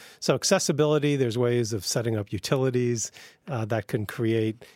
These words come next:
accessibility for more people. For externalities, uh, economists usually, uh, require either some form of regulation or taxation, uh, you know, so we're talking about, like, carbon tax or things like that to take care of pollution,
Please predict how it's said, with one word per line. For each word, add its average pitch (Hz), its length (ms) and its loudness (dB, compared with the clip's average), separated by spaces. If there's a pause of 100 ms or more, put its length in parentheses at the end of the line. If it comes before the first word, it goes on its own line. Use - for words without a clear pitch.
(100)
accessibility 117 760 -2
for - 160 -10
more 104 200 -4
people. 120 560 -2 (300)
For - 160 -2
externalities, 123 1160 2
uh, 110 180 -2
economists 117 520 -2
usually, 107 440 -4 (480)
uh, 113 160 -4
require 120 400 -2
either 127 220 0
some 120 160 -2
form 110 240 -2
of 98 120 -8
regulation 120 680 -2
or 110 140 -8
taxation, 120 800 -2 (420)
uh, 143 40 -4
you 107 100 -2
know, 101 120 -4
so - 120 -4
we're 101 60 -2
talking 120 140 0
about, 98 160 -6
like, 98 120 -8
carbon 113 380 0
tax 104 440 -6
or 104 80 -6 (320)
things 113 220 -2
like 107 160 -2
that 104 220 -2
to - 80 -14
take 110 180 -4
care 120 140 -4
of 98 100 -6
pollution, 117 560 0